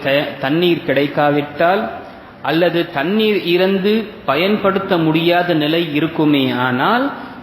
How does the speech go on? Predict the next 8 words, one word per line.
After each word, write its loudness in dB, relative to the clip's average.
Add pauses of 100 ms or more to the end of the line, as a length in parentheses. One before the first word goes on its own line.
தயமம் 0
செய்வது 0
என்பது 2
மார்க்கம் 0
நமக்கு 0
இந்த 2
சலுகையை 0
கொடுத்திருக்கின்றது. -2